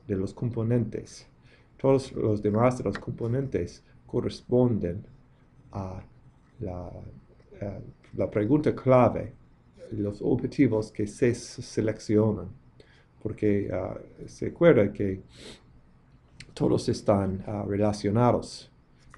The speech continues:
Los, ah, objetivos, las preguntas, las métricas, etcétera. Todos tienen, ah,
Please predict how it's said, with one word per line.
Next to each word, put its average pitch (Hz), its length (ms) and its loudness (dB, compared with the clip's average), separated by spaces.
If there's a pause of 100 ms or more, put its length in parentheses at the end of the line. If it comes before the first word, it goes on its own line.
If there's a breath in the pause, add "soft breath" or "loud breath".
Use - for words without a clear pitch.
(120)
Los, - 520 -10
ah, - 140 -12
objetivos, 131 680 -2
las - 140 -8
preguntas, 120 720 -2
las - 160 -8
métricas, 113 640 -4
etcétera. 98 560 -6 (320 soft breath)
Todos 127 320 -4
tienen, 104 560 0 (560 soft breath)
ah, 98 420 -12